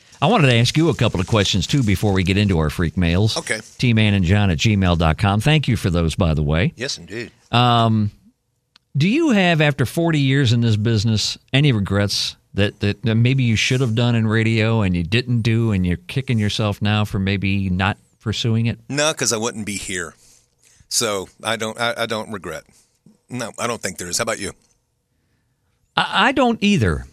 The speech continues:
Speaker 2: Yeah.
Speaker 1: actually, because I like the path that I took. Um, I started doing beautiful music.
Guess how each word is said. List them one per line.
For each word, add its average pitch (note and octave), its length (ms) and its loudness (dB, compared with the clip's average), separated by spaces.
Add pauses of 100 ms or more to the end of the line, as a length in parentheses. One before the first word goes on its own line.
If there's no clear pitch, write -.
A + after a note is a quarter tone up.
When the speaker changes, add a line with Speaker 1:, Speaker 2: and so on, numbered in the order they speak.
(180)
Speaker 2:
Yeah. B2+ 140 2
Speaker 1:
actually, A#2 360 0
because D3 340 2
I C#3+ 80 4
like F#3 240 2
the F#3+ 80 0
path E3 360 2
that D3 120 4
I B2 120 2
took. G2+ 420 -2 (260)
Um, G2 580 0 (580)
I A2 80 2
started D#3+ 380 2
doing C3 260 2
beautiful C#3 400 0
music. F#2+ 520 -2